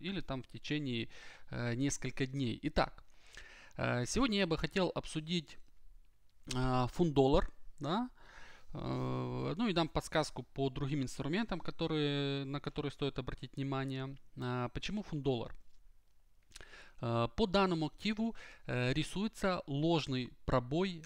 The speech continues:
два бара. Э, давайте обсудим в-, изначально, что такое ложный пробой. Э, существует несколько видов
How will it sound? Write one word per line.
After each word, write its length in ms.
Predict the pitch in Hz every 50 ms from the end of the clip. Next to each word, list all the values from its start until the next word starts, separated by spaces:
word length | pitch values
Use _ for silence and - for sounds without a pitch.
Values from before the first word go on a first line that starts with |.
| 190 170
два 500 | 139 127 120 123 139 147 156 147 - - -
бара. 480 | - 113 131 147 135 123 120 - - - - - - - - - - - - - -
Э, 380 | 117 113 113 117 113 117 117 127
давайте 320 | 151 208 240 - - 175
обсудим 500 | 151 - - 196 190 165 165 147 - -
в-, 300 | 127 123 120 123 - -
изначально, 480 | 143 131 160 170 - - 180 156 131 127
что 160 | - - 165
такое 340 | - 156 - - 151 147 143
ложный 340 | 139 143 143 131 131 127
пробой. 500 | - - - 143 147 180 220 247 254 262 - - - - - - - _ - - - - - - - - - - - - - 131
Э, 260 | 127 127 123 120 123 -
существует 580 | - 160 151 - 170 - - 202 196 160 -
несколько 680 | - 165 202 185 - - - 139 - - 139 135 127 123
видов 400 | 120 139 170 170 135 131 117